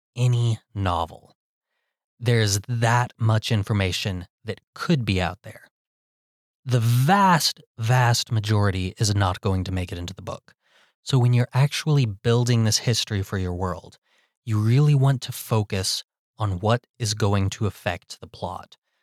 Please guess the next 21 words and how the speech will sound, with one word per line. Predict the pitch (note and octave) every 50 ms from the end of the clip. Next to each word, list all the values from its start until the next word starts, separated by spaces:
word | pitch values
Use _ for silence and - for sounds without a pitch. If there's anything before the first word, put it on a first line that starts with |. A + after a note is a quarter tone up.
| _ _ _ _ _ _
or | - F3+ F3 E3+ E3 D#3+ D#3 D3+ D3 C3+ G2+ A#2 C#3 - - -
what | D3 D3 -
led | B2 A#2 A2+ A2+ B2 B2+ B2+ B2+ B2 A#2+ A2+ G#2
to | - - G2+
things | - - G#2 G2 F2+ F2 E2 F2+
that | G2 F#2+
are | F#2+ F#2
going | F2 F#2+ F2+ F2+ F2
to | - -
affect | F#2 - - - F#2+ - - - -
the | -
plot. | - - - - - _ _ _ _ _ _ _ _ _ _ _ _ _ _ _ _ _ _ _ _ _ -
So | - - C3 A#2
you | A2+ A2 A#2 A#2
w-, | A#2 C3+ - C3+ C3
really | C3+ C#3+ D3+ D#3
want | D3+ C3+ C#3 C#3 C3+
to | - -
keep | - - B2+ A2+ -
this | A2 G#2+ G2 -
relevant. | G#2+ G2 F#2 F2+ F2+ E2+ - - - - -